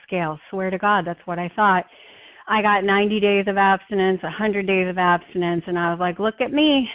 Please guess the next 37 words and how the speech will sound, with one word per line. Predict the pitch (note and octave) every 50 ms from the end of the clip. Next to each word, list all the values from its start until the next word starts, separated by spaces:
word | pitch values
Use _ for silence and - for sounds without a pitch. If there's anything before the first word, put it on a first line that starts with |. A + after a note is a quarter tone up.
| - -
new | G#3+ A3 A#3+ B3+ A#3+ -
freedom, | - C#4+ C#4+ C4+ B3 A#3+ A3+ A#3
new | A3 A3+
happiness." | A3+ G#3 A#3 A#3+ A#3 A#3 - G#3 G3 F#3 F3+ F3+ F3+ - - _ - - - - - - - - - - - - -
And | - A#3 A#3 A#3+ A#3+ A#3 - _ _ - - - - - - - -
frankly, | - C4+ C#4+ D#4+ D#4+ E4 D#4+ D#4+ D#4+ D#4 D#4 C#4+
when | - - B3+ B3
I | B3 B3
came | A#3+ - C4+ C4 C4+ C#4+ C4+
to | C#4
this | C4 B3+ B3+ B3+ -
paragraph | - C4 B3+ B3+ C4 B3+ B3+ B3+ B3+ B3 B3 B3
this | B3+ B3 A#3+ _ - -
time | B3+ B3 B3+
around, | B3 A#3 A#3+ A#3+ B3 B3 B3+ B3+ A#3+
I | - - A3 A3
was | A3
like, | A3 A3 G#3+ - - -
"Oh, | A#3 A#3+ A#3 A3 G3 - -
not | A3 G#3 G#3 G3+ -
these | G#3+ G#3 G3+
promises," | - - G#3+ G3+ G#3 G#3 G3 A3+ G#3 G3 F#3+
because | - G#3+ G3 - - A3+ G#3 G3+ G3+ G3 F#3+ - - - - - - - - - - - - - - _ -
I | A#3 A#3 A#3
misused | A#3 A#3 A#3+ A#3 A3 - - B3+ B3+ C4+ C4+ B3 A3
them | G#3+ F#3 F3 E3+ E3+
for | - G3 F#3+ - -
so | - A#3 A3+ A3 A3
long, | A3 A3+ A#3 A3+ G#3 F#3+ F3 E3+ E3+ F3+
and | - G3 G3
I | G3 G3 F#3+ -
thought | - G#3 G3+ G3 G3 G3 -
that | G3+ G#3 G3 -
everything | A3 A3 A3 A#3+ B3+ A#3+ - B3 A#3
in | A3+ G#3+
my | G#3 G3+ G3+
life | G3 G3 G3 G3+ G#3 G#3+ G#3+